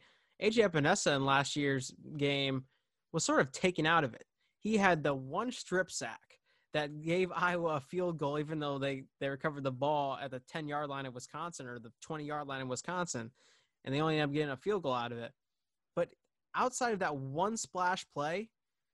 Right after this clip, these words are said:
they really just kind of took M-, Epenesa out of the, the game because they ran it away from him every single snap.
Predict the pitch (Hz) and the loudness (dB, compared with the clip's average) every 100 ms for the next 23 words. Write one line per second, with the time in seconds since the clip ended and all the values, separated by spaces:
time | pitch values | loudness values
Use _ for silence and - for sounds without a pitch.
0 | _ _ _ - 170 277 349 311 202 185 | _ _ _ -2 0 0 0 0 0 0
1 | 175 - - 202 185 160 131 _ _ _ | -2 -6 -8 -4 0 0 -2 _ _ _
2 | _ _ _ - 254 196 190 - 170 170 | _ _ _ -4 -4 -4 -12 -4 -2 0
3 | 180 170 170 165 139 139 - 160 151 131 | -2 -2 0 -2 -4 -8 -6 -2 -2 -2
4 | 139 151 214 240 156 143 165 147 151 135 | 2 4 4 0 -2 -4 -6 -4 -6 -4
5 | 160 170 165 147 190 294 156 123 120 117 | -2 0 2 2 0 -2 -6 -6 -8 -8
6 | 127 - 131 117 - 113 | -8 -8 -10 -12 -12 -12